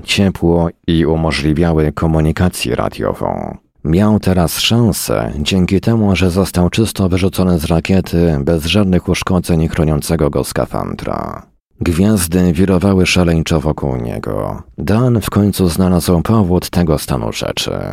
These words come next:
Po prostu nie leciał tak swobodnie w kosmosie. Krążył wokół czarnego satelity, na wysokości może tysiąca yardów nad jego poznaczoną dziobami powierzchnią. „Halo, Rough Rock”, zawołał.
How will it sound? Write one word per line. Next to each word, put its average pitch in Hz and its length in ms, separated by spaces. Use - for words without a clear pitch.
Po 98 160
prostu 104 520
nie 95 200
leciał 104 420
tak 90 220
swobodnie 76 540
w - 60
kosmosie. 50 880
Krążył 110 520
wokół 95 280
czarnego 87 440
satelity, 78 680
na 76 220
wysokości 95 640
może 87 360
tysiąca 92 560
yardów 85 640
nad 76 260
jego 87 320
poznaczoną 78 680
dziobami 71 500
powierzchnią. 52 720
„Halo, 110 540
Rough 151 360
Rock”, 95 440
zawołał. 57 840